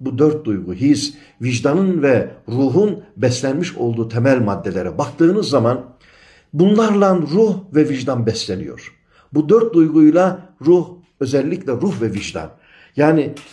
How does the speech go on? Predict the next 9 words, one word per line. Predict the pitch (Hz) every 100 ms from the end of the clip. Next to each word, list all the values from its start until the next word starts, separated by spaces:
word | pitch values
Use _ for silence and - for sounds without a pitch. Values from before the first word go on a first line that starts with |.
| _ _
çünkü | 180 185 180 131
vicdanda | 143 135 165 170 165 202 196 - - _
bir | 120 165 135
ruhu, | 113 120 147 139 139 131
diğer | 143 139 123
duyguları | 135 131 127 127
bir | 113
kontrol | - 127 120 151 160 107
var. | - - -